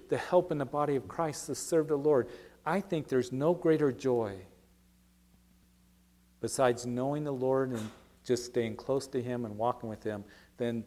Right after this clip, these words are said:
than just serving the Lord. And what great joy it is. So don't miss out. And what the Lord might want to use you and do through you and, and give you opportunities for.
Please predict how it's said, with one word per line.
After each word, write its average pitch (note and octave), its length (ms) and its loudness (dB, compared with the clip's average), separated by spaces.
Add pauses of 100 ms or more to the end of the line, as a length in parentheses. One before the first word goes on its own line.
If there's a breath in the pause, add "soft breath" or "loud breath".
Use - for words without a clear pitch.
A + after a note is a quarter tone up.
(720 soft breath)
than A#2 160 -2
just C3+ 280 -2
serving D#3 380 2
the F#2 100 -8
Lord. F2+ 380 -14 (1700)
And C3+ 100 -2
what E3 240 4
great E3 260 4
joy E3+ 360 4
it D3+ 100 2
is. D#3 260 2
So D3 140 0
don't E3+ 420 -4
miss D3 280 -4
out. B2 480 -2
And B2 160 -6
what C#3 180 0
the C3+ 80 0
Lord D#3 340 4
might C#3+ 320 -4
want B2+ 180 -4
to A#2 120 0
use D3 720 0
you C3 420 0 (220 loud breath)
and A2 180 -6
do C#3+ 240 0
through D3 300 -4
you A#2+ 480 0 (320 loud breath)
and, A#2 300 -4 (220)
and A2+ 140 -6
give B2 160 -2
you C3 120 0
opportunities A2+ 880 -6
for. F#2+ 340 -10